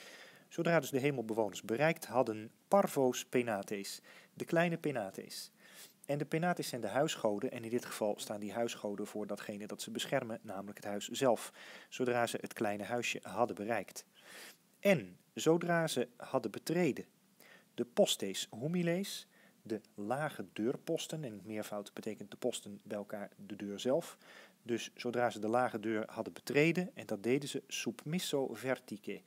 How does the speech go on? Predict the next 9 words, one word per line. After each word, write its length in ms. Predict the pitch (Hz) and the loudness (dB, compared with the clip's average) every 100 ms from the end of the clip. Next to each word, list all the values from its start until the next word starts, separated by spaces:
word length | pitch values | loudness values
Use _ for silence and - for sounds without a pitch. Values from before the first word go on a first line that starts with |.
| - - - _ 117 | -20 -20 -20 _ 0
nadat 380 | 120 143 156 | 4 6 4
hun 200 | - 95 | 0 -10
hoofd 440 | 87 123 156 - - _ _ | -2 0 0 -6 -18 _ _
was 460 | 95 117 - - - _ _ _ _ | -2 0 0 -6 -10 _ _ _ _
gebogen, 1300 | - - 113 - _ _ - _ 123 131 - 101 90 _ _ _ _ - | -14 -4 -4 -4 _ _ -20 _ 2 4 2 -6 -14 _ _ _ _ -8
met 220 | 107 - | -6 -6
gebogen 480 | - 101 104 - 98 | -8 -6 -6 -8 -4
hoofd. 340 | 107 - - | -4 -6 -6
Dus 360 | 120 120 - | -2 -2 -4